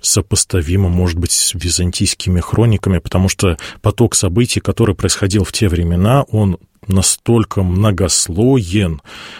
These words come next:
он, э, настолько, э, собственно говоря,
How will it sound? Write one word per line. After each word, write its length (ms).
он, 240
э, 320
настолько, 720
э, 640
собственно 400
говоря, 680